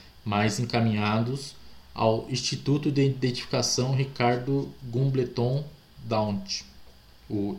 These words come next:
I I R G D. Artigo cento e nove.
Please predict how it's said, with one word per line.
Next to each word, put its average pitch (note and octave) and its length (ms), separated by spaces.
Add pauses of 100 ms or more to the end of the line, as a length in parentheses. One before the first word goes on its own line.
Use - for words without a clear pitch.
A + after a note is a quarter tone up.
I A#2+ 60
I C3 480
R A#2+ 200
G A#2 140
D. F#2+ 240 (4000)
Artigo A#2 480
cento A#2+ 460
e B2+ 40
nove. G2 460